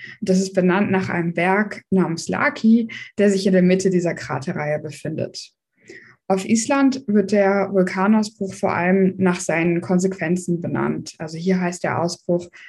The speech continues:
Skafta Elda, was so viel bedeutet wie die Skafta Feuer.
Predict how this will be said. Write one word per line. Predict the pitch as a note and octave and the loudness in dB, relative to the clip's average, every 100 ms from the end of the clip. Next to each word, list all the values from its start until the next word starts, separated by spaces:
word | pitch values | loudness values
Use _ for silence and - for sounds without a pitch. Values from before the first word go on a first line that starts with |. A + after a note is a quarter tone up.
| - | -14
Skafta | - - F3+ F#3 - | -10 -4 -4 -4 -4
Elda, | - - D#3+ F3 D#3 C#3 D#3+ F#3 - - | -4 -2 0 0 0 -4 -6 -8 -16 -8
was | F#3 F#3 | -4 0
so | |
viel | F#3+ F#3+ F#3+ | 0 2 2
bedeutet | F3 D#3+ F3 F3 | 2 2 0 -2
wie | F3 | -2
die | F3 | -2
Skafta | F3 - D#3+ F#3 - E3 | -4 -6 -6 -6 -10 -12
Feuer. | - - D3 - - F#3 | -10 -4 -2 -2 -4 -10